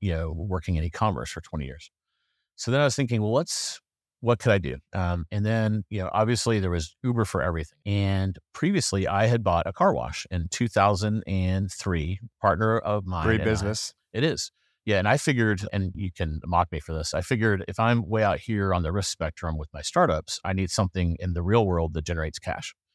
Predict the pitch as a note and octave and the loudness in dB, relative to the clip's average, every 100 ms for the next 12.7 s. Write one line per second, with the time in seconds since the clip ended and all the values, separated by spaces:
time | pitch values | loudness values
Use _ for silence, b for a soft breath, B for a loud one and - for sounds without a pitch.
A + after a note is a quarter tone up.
0 | _ _ - F#2+ G2+ A#2+ A#2 G#2+ - G2+ | _ _ -4 0 4 4 4 2 2 0
1 | - F2+ - F#2+ E2+ - F2+ E2+ - C2+ | 0 -2 -2 -2 -2 -2 -2 -4 -4 -4
2 | D2+ D2+ D2+ D2 D#2+ E2+ F2 F2 E2+ E2+ | -2 -4 -6 -4 -4 -2 2 2 4 2
3 | - F2 E2+ F#2+ E2+ - A#2+ A#2 A#2 C3+ | 0 0 0 2 0 0 2 2 0 -4
4 | - F2 D#2+ D2+ - F#2 D#2+ - F2 E2 | -6 -4 -4 -4 0 0 0 -6 -4 2
5 | E2 - D#2+ - E2+ F#2 F2+ E2+ - C#2+ | 2 2 -4 -4 0 2 2 2 -2 -6
6 | - D#2 D#2 D#2+ E2 F2+ B2 B2+ - - | -2 0 2 0 -2 -2 0 -2 -4 -14
7 | _ _ - F2 F2 F2 E2 E2 E2+ E2+ | _ _ 0 4 4 4 2 2 2 0
8 | E2 E2 D#2+ D2 - E2 D#2 C#2 D2 - | 0 0 0 -4 -8 -6 -4 -4 -6 -2
9 | D#2+ D#2 D#2 F#2 F2+ - F2 E2 E2 D#2+ | 0 0 0 0 0 -4 -4 -2 0 -2
10 | F2+ _ _ - F2+ F#2 F#2 F#2 F#2+ E2+ | -6 _ _ -8 -2 2 4 2 2 2
11 | D#2+ C2+ E2+ D2 - D#2 D2 - - F2+ | 2 2 -2 -2 0 0 0 -8 -12 -10
12 | G#2+ - A#2+ - A2 F#2+ F#2 | -10 -10 -10 -10 -8 -4 -4